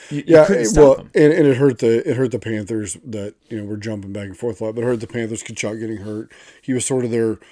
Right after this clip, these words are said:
Speaker 2: seemed like their, their, their, their talent, their center, their emotional sort of
Speaker 1: Their spark.
Speaker 2: spark that was carrying that team, and he just,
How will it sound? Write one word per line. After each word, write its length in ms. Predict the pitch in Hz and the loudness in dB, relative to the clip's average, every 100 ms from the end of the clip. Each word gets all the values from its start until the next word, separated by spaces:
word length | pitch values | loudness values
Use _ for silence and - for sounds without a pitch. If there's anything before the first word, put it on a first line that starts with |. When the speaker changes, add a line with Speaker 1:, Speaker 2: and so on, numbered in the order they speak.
| _ _ | _ _
Speaker 2:
seemed 280 | - 165 | 2 6
like 180 | 139 123 | 6 4
their, 160 | 139 123 - 131 | 2 0 -4 -4
their, 280 | 123 120 131 | -2 -2 -4
their, 540 | 117 113 123 117 117 165 | -10 -2 0 0 -4 -8
their 360 | 139 120 117 | -10 -4 -4
talent, 420 | - - 127 123 107 | -4 -6 -2 -2 -2
their 160 | 113 | -4
center, 400 | - 135 123 117 | -2 -4 -2 -2
their 140 | 113 113 | -4 -2
emotional 640 | 117 123 - 120 113 110 _ _ _ | 0 0 -2 -6 -6 -8 _ _ _
sort 360 | - 127 123 | -6 -2 0
of 160 | 113 104 | 0 -2
Speaker 1:
Their 100 | 101 | -6
spark. 460 | - - 90 76 - | -8 -4 -4 -4 -8
Speaker 2:
spark 600 | - - 156 127 117 - | -4 0 6 6 4 -2
that 100 | 139 | -6
was 100 | 120 | -6
carrying 320 | - 131 123 | -2 0 0
that 160 | 107 - | -2 -4
team, 480 | 131 117 113 110 135 | -4 -2 -2 -4 -6
and 200 | 113 107 | -6 -4
he 120 | 113 | -6
just, 300 | 117 98 | -6 -8